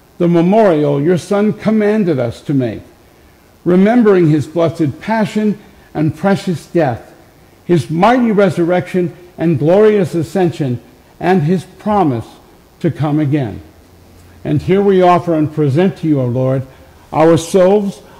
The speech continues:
our souls, and bodies to be a reasonable, holy, and living sacrifice. We humbly pray that all who partake of this Holy Communion may worthily receive the most precious body and blood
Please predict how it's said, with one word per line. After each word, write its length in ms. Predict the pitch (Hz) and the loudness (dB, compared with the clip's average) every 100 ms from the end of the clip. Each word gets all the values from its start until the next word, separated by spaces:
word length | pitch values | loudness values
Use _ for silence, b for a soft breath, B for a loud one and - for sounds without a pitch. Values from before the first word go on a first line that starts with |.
| B | B
our 220 | 151 151 | -2 -2
souls, 640 | - - 185 196 220 220 - B - | -2 0 4 6 4 2 -10 B -2
and 240 | 190 196 | 2 2
bodies 600 | 190 170 120 117 110 - b b b b | 2 0 -2 -4 -6 -10 b b b b
to 100 | 185 | -2
be 200 | 165 190 | 2 2
a 80 | 170 | 2
reasonable, 720 | 151 240 247 165 175 147 135 | 2 2 2 0 0 0 -2
holy, 560 | - 226 220 220 220 - B B B | 0 2 4 2 -2 -4 B B B
and 320 | 160 175 160 | -2 2 2
living 340 | 160 165 190 180 | 2 2 2 0
sacrifice. 880 | 190 165 - 127 - 117 107 - - b b b b - | -2 -4 -4 -6 -6 -8 -8 -14 -20 b b b b -2
We 160 | 151 | 0
humbly 400 | 135 208 208 185 | 2 2 2 2
pray 500 | 156 - 185 170 151 - B B B - | 2 2 4 4 2 -4 B B B -2
that 180 | 170 165 | 2 4
all 280 | 180 226 | 4 4
who 180 | 202 214 | 4 0
partake 480 | 180 190 - 208 165 | 0 0 2 2 2
of 160 | 170 139 | 0 0
this 220 | 156 - | -4 -2
Holy 280 | 180 165 147 | 0 2 0
Communion 680 | 160 160 185 175 131 120 B B B B B | 0 0 2 2 0 -4 B B B B B
may 180 | 160 170 | 2 2
worthily 560 | 156 208 220 208 185 180 | 4 4 4 2 2 2
receive 680 | 165 165 - 233 220 175 | 2 0 -2 -2 0 0
the 100 | 143 | 0
most 400 | 151 170 160 - | 0 0 -2 -6
precious 440 | - 202 143 196 143 | -4 -4 -2 -8 -8
body 540 | - 175 180 190 202 | -8 -2 -2 -2 -4
and 180 | 185 143 | -2 -2
blood 440 | 151 185 151 131 | 0 0 2 -2